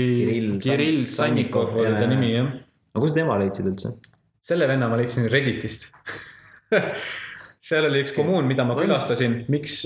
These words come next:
Speaker 2: Mix and Master, ja seal oligi nagu sellised hip-hopi entusiastid kok-, nagu koos. Seal ei, ei olnud ainult räpparid, vaid seal olid sound engineer'id ka.
Speaker 1: Okei, aga kas see oli sinu siis, äh, teadlik valik, et sa tahadki oma lugusid miksima välismaalasi või sa üldse nagu,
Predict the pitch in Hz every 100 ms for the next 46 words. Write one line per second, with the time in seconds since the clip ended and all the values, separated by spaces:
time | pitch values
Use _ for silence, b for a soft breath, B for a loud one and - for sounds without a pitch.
0 | - 147 151 131 127 151 - 123 123 -
1 | 120 123 127 131 131 117 117 120 117 117
2 | 120 113 110 - 123 120 120 120 117 120
3 | 120 123 123 117 143 - - 120 117 127
4 | 110 120 123 123 117 - 123 117 139 143
5 | 131 127 - 117 113 113 - 117 113 -
6 | 127 117 117 113 117 113 110 113 117 117
7 | B B B B _ _ - - 117 117
8 | 113 120 123 139 147 135 117 135 131 110
9 | 110 - - 87 98 101 - 139 123 95
10 | 98 101 113 131 98 98 92 - 104 95
11 | 127 117 - - - 98 98 95 95 113
12 | 110 104 117 110 101 98 101 117 113 95
13 | 98 92 92 113 117 101 107 107 98 98
14 | 95 95 92 - 107 101 104